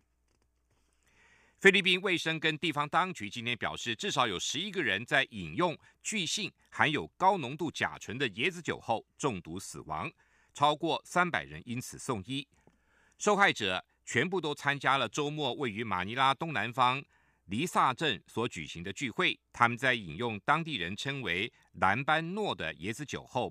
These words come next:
抱怨胃痛。位于马尼拉的菲律宾总医院发言人及医生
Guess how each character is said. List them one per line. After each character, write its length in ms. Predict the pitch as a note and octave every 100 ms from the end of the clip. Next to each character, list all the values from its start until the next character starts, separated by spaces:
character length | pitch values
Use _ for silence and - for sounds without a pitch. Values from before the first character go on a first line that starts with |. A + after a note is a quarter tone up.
| -
抱 180 | G#2 F2+
怨 180 | F2 E2+
胃 140 | G#2+
痛。 240 | - C3 - _ _ _ -
位 160 | C3+
于 100 | C3
马 180 | B2+ A2
尼 120 | A2
拉 140 | C3 C3
的 100 | A#2+
菲 140 | C#3
律 100 | C3
宾 200 | B2+ C3
总 240 | C3 E2+ E2
医 80 |
院 240 | C#3 C#3+ B2
发 180 | B2+ A#2+
言 180 | A#2
人 360 | A#2+ D#2+ F2+ C3
及 180 | - G2
医 160 | C3 D#3
生 320 | - C#3+ C#3+